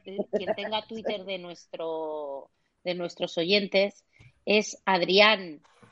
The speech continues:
M C F, creo que es, M, sí, M C F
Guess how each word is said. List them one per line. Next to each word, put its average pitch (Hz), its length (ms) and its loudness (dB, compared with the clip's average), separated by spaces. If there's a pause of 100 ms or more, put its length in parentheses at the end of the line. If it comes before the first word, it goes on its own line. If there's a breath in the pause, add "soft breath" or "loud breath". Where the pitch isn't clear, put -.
(120)
M 214 500 -8 (220)
C 202 220 -8 (100)
F, 226 300 -10
creo 185 220 -2
que 208 120 -2
es, 233 220 -12
M, 202 180 -6
sí, 185 300 0
M 208 500 2
C 208 220 6
F 220 320 -2